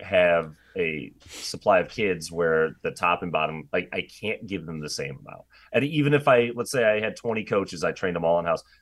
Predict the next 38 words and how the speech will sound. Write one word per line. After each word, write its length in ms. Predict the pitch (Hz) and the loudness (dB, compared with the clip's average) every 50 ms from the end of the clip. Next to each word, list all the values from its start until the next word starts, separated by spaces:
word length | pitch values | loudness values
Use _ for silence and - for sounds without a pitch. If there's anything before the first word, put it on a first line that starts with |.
| _ _ - | _ _ -2
my 140 | 107 113 | 0 0
threes 260 | - - 131 135 123 123 | 0 0 -2 -4 -4 -4
and 100 | 113 - | -6 -2
fours 240 | 117 113 110 - | 0 0 0 0
coaches 240 | - 110 101 - - | -2 -4 -4 -4 -6
are 80 | 92 87 | -10 -8
gonna 140 | 90 92 78 | -8 -6 -6
get 180 | 87 80 - | -6 -8 -6
poached 280 | - 92 85 80 - - | -4 -4 -4 -4 -6 -8
like 160 | 82 78 - - | -10 -10 -6 0
that 340 | 85 80 78 71 65 - _ _ _ _ _ _ _ - | 0 2 2 2 -2 -4 _ _ _ _ _ _ _ 2
by 100 | - 92 | 2 2
the 80 | 85 82 | 2 2
local 300 | 80 80 76 - 73 71 | -2 -2 -4 -4 -8 -12
clubs 320 | - - 78 71 69 - | -4 -2 -2 -2 -2 -4
in 80 | 71 69 | -12 -12
the 120 | - - | -12 -12
area. 240 | 69 67 65 - - | -14 -16 -14 -14 -12
It 120 | - 87 82 | -12 -10 -10
is 200 | 85 80 76 76 | -10 -10 -12 -12
really 460 | 71 71 80 87 90 92 90 90 87 | -14 -12 -8 -6 -6 -6 -4 -6 -8
hard. 540 | - - 82 80 76 73 71 69 67 65 - _ _ _ _ _ _ _ _ - | -4 0 2 4 4 4 4 2 0 -4 -10 _ _ _ _ _ _ _ _ 0
I, 80 | 120 131 | 0 0
I, 240 | - 107 110 107 - - 107 | 2 2 0 0 0 0 -2
I 120 | 104 92 - _ _ _ _ _ _ _ _ | -2 -2 -4 _ _ _ _ _ _ _ _
don't 280 | - 160 101 113 - - _ - | 0 0 0 0 -2 -8 _ -6
envy 320 | 110 110 110 101 104 104 | -4 -4 -4 -4 -4 -6
the 100 | 92 87 | -6 -6
job 320 | 76 - 98 85 80 76 78 | -8 -4 0 0 0 0 0
of 120 | 76 71 | -4 -10
a 40 | 73 | -10
club 240 | - - 82 76 71 | -4 -2 -2 -2 -2
director 520 | 78 71 67 65 - - 69 69 - - _ _ _ _ _ _ - | -4 -4 -6 -6 -8 -10 -10 -10 -10 -12 _ _ _ _ _ _ -14
into 120 | 82 80 | -14 -14
creating 460 | 71 - - 107 110 123 127 117 98 - | -12 -6 -2 2 2 2 2 0 -2 -2
parity. 420 | - 85 76 67 - - - _ _ _ _ _ _ - _ _ _ _ _ _ - | -2 0 0 0 -2 -8 -16 _ _ _ _ _ _ -20 _ _ _ _ _ _ -2
And, 400 | - 107 101 98 95 92 90 - - | 2 4 4 4 4 0 -6 -6 -2
and 440 | 92 90 87 87 85 85 80 - | 0 0 0 0 -2 -6 -8 -12